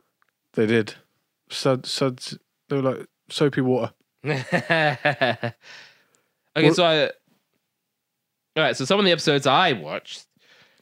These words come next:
Speaker 2: Brum and the Safari Park. So I don't really know what was happening in this episode. I think he was just basically helping out some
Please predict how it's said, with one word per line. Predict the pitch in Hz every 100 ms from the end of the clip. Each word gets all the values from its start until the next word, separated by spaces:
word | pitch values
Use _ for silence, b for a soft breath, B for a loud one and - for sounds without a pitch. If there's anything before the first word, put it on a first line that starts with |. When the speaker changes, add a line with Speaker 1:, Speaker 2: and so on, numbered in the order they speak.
| b b _
Speaker 2:
Brum | 117 147 165 131
and | 139 135
the | 135
Safari | 131 143 160 202 135
Park. | - 95 90 - - - -
So | - 135 127 127 127 127 127 120 _ -
I | 175
don't | 226 -
really | 143 143 135
know | 127 131
what | 120
was | 120
happening | 135 139 160 165
in | 165
this | 170 180 - - -
episode. | 156 - - 185 190
I |
think | 165 175 156
he | 147
was | 135
just | 131 -
basically | 123 120 117
helping | 110 113 117 107
out | 104 98
some | - 101 95 92 175